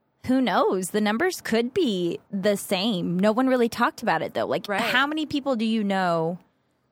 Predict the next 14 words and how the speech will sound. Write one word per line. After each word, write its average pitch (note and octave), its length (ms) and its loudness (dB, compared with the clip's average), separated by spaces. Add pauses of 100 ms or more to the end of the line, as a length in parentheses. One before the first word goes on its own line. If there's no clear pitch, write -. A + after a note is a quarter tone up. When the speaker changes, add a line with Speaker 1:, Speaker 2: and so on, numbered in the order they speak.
(1300)
Speaker 1:
Like, G#3 200 2 (100)
I F3 200 4
have F4 180 2
no C4+ 120 4
idea F3 280 2
if E3 80 -2
my E3 140 -2
grandmother D#3 500 -2
ever, D3 420 -2
ever E3+ 220 0
miscarried F3 840 -4
or F3+ 340 0
ever F3 240 0
had D#3+ 520 0